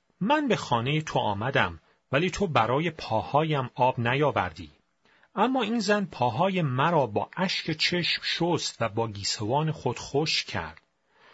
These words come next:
تو هیچ مرا نبوسیدی، اما این زن از وقتی که من وارد شدم، از بوسیدن پاهایم دست بر نمی‌دارد. تو به سر من روغن نزدی، اما او به پاهای من روغن معطر بالید.»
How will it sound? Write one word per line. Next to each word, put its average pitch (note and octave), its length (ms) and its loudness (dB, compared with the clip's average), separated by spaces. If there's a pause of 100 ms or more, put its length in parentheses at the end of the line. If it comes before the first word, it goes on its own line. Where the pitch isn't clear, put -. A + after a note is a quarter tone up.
(320)
تو A#3+ 120 0
هیچ B3 400 0
مرا F#3+ 240 4
نبوسیدی، D3+ 840 -2
اما D#3 240 0
این E3 240 -4
زن D3+ 480 0
از A2 260 -4
وقتی D#3 260 -2
که D3+ 140 -4
من D3+ 180 0
وارد A#2+ 420 0
شدم، A#2+ 500 0 (440)
از C3 260 -2
بوسیدن D#3+ 600 -2
پاهایم D#3 800 -2
دست B2+ 380 -2
بر C3 220 2
نمی‌دارد. G2+ 720 -4 (640)
تو F#3 160 2
به D#3+ 120 2
سر A2 320 2
من C#3 380 0 (120)
روغن A2+ 420 0
نزدی، C#3+ 560 -2 (420)
اما F#3 220 4
او F3+ 220 -2
به D3 120 0
پاهای D#3+ 600 -2
من D3 260 0
روغن A2+ 420 -2
معطر A#2 720 -2
بالید.» F#2 720 -6